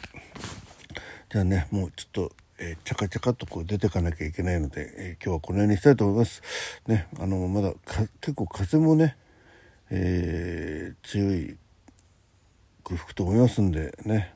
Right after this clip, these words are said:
あの、ガラスなどね、割れないように、雨戸のあるお家は雨戸を閉めてですね。そうでない窓はね、もう、もう養生テープとか貼ってる方いらっしゃると思いますけども、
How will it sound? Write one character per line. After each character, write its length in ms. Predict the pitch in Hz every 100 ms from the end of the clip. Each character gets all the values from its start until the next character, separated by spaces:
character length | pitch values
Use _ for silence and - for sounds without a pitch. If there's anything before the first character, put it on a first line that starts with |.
| -
あ 120 | -
の、 480 | - - - - - -
ガ 140 | 95
ラ 40 | 90
ス 140 | -
な 100 | 123
ど 140 | 101 73
ね、 80 |
割 240 | 73 78 87
れ 60 |
な 120 | 104 110
い 40 |
よ 60 | 104
う 20 |
に、 160 | 73 71 - - - -
雨 260 | 101 101 98
戸 120 | 104
の 140 | 98
あ 60 | 98
る 120 | 85
お 140 | 76
家 240 | 95 - -
は 140 | 113
雨 180 | 92 92
戸 120 | 85
を 20 |
閉 120 | 78 87
め 80 |
て 60 | 76
で 140 | -
す 100 | -
ね。 220 | 92 104 90 _ - _ _ _ _ _ _ - - - - - - -
そ 140 | -
う 20 |
で 100 | 127
な 100 | 110
い 60 | 101
窓 240 | 90 87
は 100 | 71
ね、 300 | 69 92 95 95
も 300 | 98 87 - _ - _ -
う、 60 |
も 300 | 110 95 104
う 40 | 107
養 140 | 131
生 140 | 135 147
テ 100 | 151
ー 60 |
プ 100 | 127
と 80 | -
か 220 | - 92
貼 160 | - -
っ 20 |
て 120 | -
る 60 | 135
方 200 | 131 110
い 40 |
ら 100 | 107
っ 20 |
し 100 | 135
ゃ 40 | 156
る 60 |
と 120 | 123 95
思 80 |
い 20 | 120
ま 100 | 131
す 80 | -
け 80 | 82
ど 80 |
も、 180 | 80 78